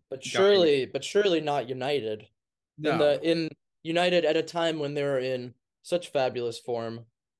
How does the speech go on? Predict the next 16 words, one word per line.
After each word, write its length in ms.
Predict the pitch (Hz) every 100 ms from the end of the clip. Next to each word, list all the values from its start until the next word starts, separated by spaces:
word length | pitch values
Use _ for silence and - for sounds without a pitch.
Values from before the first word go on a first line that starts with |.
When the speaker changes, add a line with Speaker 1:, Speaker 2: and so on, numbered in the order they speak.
| _ _ -
Speaker 1:
they'd 240 | 123 113
won 260 | - 147 151
the 80 | 135
League 280 | 127 131 -
Cup. 320 | 139 120 - _ _ _ _ _ _ _ _
Uh, 200 | 127 127
the 100 | 120 120
vibes 380 | 135 135 131
were 80 | 131
so 240 | 117 131 120
good. 340 | 117 113 120 _ _ _ _ _ _ _ _ _ 117 107 _ _ _ _ _ _ _ _ _ _ _ _ _ _ _ _ _
But 180 | 120 107
it 80 | 120
wasn't 300 | 135 131 123
to 80 | 120
be. 280 | 131 127